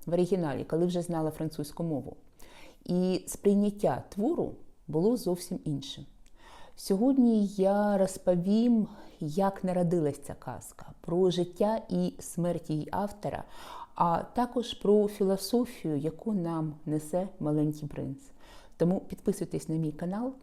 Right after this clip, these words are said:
і ми розпочинаємо. Так от, е, одного дня, в червні тисяча дев'ятсот сорок другого року, льотчик і письменник Антуан де Сент-Екзюпері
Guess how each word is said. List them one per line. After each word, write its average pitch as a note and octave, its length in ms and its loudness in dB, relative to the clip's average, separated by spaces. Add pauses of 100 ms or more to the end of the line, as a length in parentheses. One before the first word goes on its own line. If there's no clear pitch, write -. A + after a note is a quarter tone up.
(200)
і G#3+ 80 0
ми F#3 100 6
розпочинаємо. - 680 -10 (760)
Так F#3+ 220 -4
от, E4+ 360 -4
е, C4 40 6 (240)
одного G3 360 2
дня, F3 400 -2 (460)
в - 80 -20
червні A3+ 360 4
тисяча G3+ 300 -4
дев'ятсот D3 460 -4
сорок D3 260 -6
другого D3+ 440 -4
року, G#3 340 -4 (380)
льотчик C4 380 -4
і F3 40 -4
письменник D3+ 720 -6
Антуан C#3 400 -2
де F3 80 -6
Сент-Екзюпері E3+ 840 -6